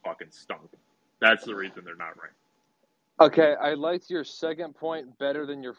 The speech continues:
Speaker 2: first point because I think your first point also applies to all of the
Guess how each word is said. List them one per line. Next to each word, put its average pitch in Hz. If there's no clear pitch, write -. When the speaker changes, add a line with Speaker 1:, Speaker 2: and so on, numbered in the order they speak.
Speaker 2:
first 131
point 117
because 123
I 127
think 143
your 127
first 135
point 123
also 127
applies 120
to 131
all 120
of 120
the 113